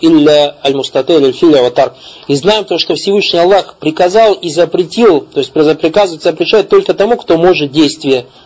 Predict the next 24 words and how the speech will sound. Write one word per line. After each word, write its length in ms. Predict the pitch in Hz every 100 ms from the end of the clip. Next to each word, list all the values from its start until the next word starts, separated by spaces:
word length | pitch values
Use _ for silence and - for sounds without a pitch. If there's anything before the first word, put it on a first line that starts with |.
| _
или 160 | - 156
же 160 | 135 139
делать 320 | 135 226 190
действие, 320 | 175 160 147
или 80 | 139
оставлять. 420 | 131 147 143 -
А 60 | 143
мы 100 | 165
сказали, 280 | 196 190
человек 240 | 180 185 180
может 280 | 190 175 160
делать 240 | 214 196
действие 340 | 202 220 196 180
или 80 |
оставлять 420 | 180 - 202 233 -
только 440 | 269 277 311 302 - _ _ _ _ _ _
исходя 360 | 143 - 170 233
из 140 | 156
двух 260 | 160 170 151
вещей, 280 | - 143
а 100 | 127
это 340 | 156 233 277 277 - _ _ -
желание 760 | 143 143 151 240 294 285 233
и 260 | 180 214 254